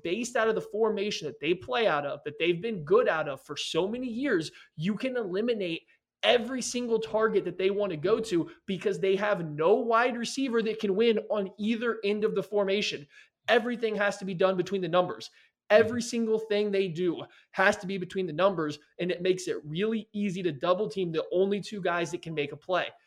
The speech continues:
This team lacks a third weapon. I don't say, they don't have to have Odell Beckham Junior. They don't need another all-pro talent,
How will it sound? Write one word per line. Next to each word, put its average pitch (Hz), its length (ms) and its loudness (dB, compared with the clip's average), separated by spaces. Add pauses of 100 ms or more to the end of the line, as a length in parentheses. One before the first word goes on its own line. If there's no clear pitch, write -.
(240)
This 214 280 0 (160)
team 233 260 -4
lacks 165 760 -2
a 180 120 2 (160)
third 180 240 2
weapon. 196 260 2
I 180 80 2
don't 269 160 -2
say, - 240 -8
they 180 240 4
don't 320 240 -4
have 190 320 2
to 214 100 2
have 196 200 2
Odell 165 280 0
Beckham 156 280 0
Junior. 143 380 -6 (200)
They 185 140 10
don't 220 200 2
need 202 140 -2
another 185 320 2
all-pro 160 360 -2
talent, 160 360 -2